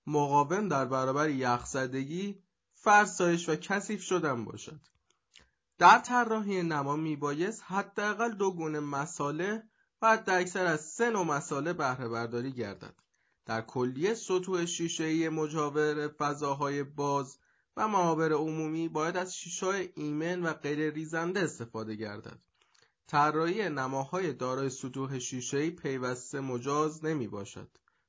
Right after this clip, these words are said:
توضیح: میزان سطح شیشه بازشوها در این رقم محاسبه نمی‌گردد. در کلیه بنیه استفاده از نماهای شیشه‌ای حداکثر به میزان پونزده درصد سطح نما مجاز می‌باشد.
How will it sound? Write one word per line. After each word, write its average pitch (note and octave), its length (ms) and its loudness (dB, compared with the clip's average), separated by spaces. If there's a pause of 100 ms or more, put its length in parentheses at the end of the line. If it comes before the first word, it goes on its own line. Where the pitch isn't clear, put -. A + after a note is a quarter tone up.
(100)
توضیح: A#2+ 640 -2 (500)
میزان C3+ 480 0
سطح D3 400 -2
شیشه A#2+ 520 -4
بازشوها C3 840 0 (380)
در A2 140 0
این A#2 180 0
رقم A#2 340 0
محاسبه A2+ 640 -2
نمی‌گردد. A2+ 760 -4 (580)
در D#3+ 160 8
کلیه G3+ 540 4
بنیه D#3 400 4
استفاده C3+ 420 2
از D#3+ 140 2
نماهای B2 600 0
شیشه‌ای B2 460 -2
حداکثر D#3 720 0
به F#3 120 2
میزان D3+ 400 0
پونزده C3 480 -2
درصد F3+ 560 0 (580)
سطح F#3 460 2
نما E3 640 4
مجاز B2+ 540 2
می‌باشد. A2 580 -6